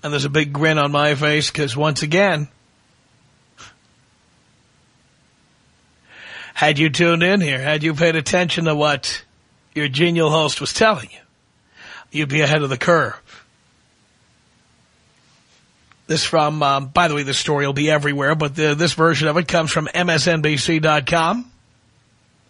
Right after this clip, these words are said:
Starbucks Corporation says that it has drastically increased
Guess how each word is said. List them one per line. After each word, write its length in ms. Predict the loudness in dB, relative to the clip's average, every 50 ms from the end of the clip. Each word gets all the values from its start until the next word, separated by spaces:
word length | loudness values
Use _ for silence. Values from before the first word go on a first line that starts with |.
| _ _ _ _ _ _ _ _ _ _ _ _ _ _ _ _ _ _ _ _ _ _ _ _ _ _ _ _ _ _ _ _ _
Starbucks 800 | -8 -8 -8 -2 2 4 6 6 4 4 0 -4 -6 -6 -8 -6
Corporation 680 | -4 -4 -4 -4 -4 -8 -8 -8 -8 -6 -6 -8 -10 -10 _ _ _ _ _ _ _ _ _ _ _ _ _ _ _ _ _ _ _ _ _ _ _ _ _ _ _ _ _ _ _ _ _ _ _ _
says 440 | -10 -4 0 2 2 2 2 2 0
that 180 | -2 -2 -2
it 80 | -2 0
has 280 | 0 -2 -2 -4 -6
drastically 1120 | -10 -10 -10 -10 -6 -2 2 2 4 4 4 0 -2 -4 -8 -8 -6 -6 -4 -2 -2 -2 -4
increased 1300 | -4 -2 -2 -2 -2 -2 -4 -4 -6 0 2 2 2 2 0 -4 -4 -4 -4 -6 -8 -8 -10 -12 -12